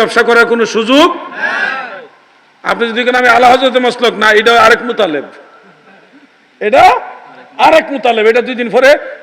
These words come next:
বড় একটা দল লয়ে, ওহাবি দল লয়ে নিয়ে আবার মিললে যায়, আবার ডর লাগে।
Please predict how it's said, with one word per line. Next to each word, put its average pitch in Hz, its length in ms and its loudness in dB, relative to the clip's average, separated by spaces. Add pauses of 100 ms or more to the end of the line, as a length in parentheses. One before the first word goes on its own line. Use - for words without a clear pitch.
(180)
বড় 240 140 4 (100)
একটা 240 160 -2 (100)
দল 233 160 2
লয়ে, 220 160 4
ওহাবি 202 260 0
দল 208 100 4
লয়ে 202 200 2
নিয়ে 196 100 0
আবার 196 140 -2
মিললে 202 200 0
যায়, 175 180 2
আবার 175 160 0
ডর 175 180 2
লাগে। 120 200 -4